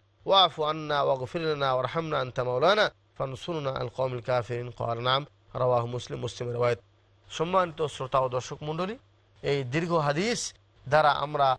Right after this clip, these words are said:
যে জিনিসটা বুঝতে পারলাম সেটা হলেই যে আল্লাহ তাআলা আমাদেরকে যাচাই বাছাই করবেন, আমাদের দেখবেন,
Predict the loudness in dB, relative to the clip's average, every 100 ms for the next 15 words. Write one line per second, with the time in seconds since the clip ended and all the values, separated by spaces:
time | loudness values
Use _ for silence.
0 | _ -6 -4 -2 -4 -2 -4 -4 -6 -4
1 | -4 -4 -4 -6 -2 -2 0 0 -2 -4
2 | _ _ _ -8 -2 0 2 2 2 0
3 | 0 0 2 0 -2 0 0 -2 -8 -10
4 | 0 0 2 0 0 -2 -6 -6 -8 -10
5 | -4 -2 -2 0 0 0 -6 -12